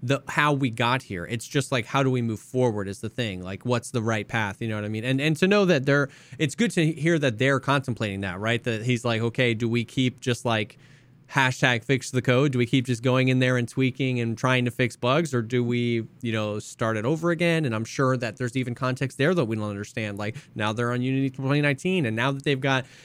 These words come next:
now that they've got, like, a team of people at Unity that are like, "You work at Unity, but you're the Escape from Tarkov guy," you know what I mean? Like,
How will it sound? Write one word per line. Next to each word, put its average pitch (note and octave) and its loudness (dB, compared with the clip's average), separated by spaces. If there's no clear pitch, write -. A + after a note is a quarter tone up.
now A3 2
that A#3 2
they've A#3 4
got, G#3+ 4
like, F#3 2
a D#3 2
team G3 2
of E3 2
people F#3 2
at C#3+ 2
Unity D#3+ 2
that D3 2
are C#3 4
like, C3 4
"You E3 2
work B3 2
at E3+ 0
Unity, F#3 2
but D#3+ 0
you're D3 4
the D3 4
Escape C#3+ 0
from C#3 2
Tarkov C#3+ 2
guy," E3+ 4
you E3 2
know F3 4
what F3 2
I F3 2
mean? F3+ 2
Like, C3 0